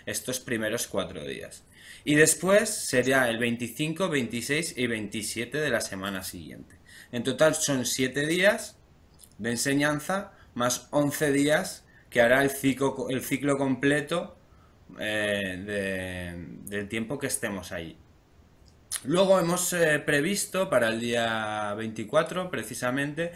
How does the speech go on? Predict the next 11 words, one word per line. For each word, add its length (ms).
el 160
Día 200
de 80
Acción 280
de 80
Gracias, 640
hemos 220
previsto 440
una 180
fiesta 360
especial 680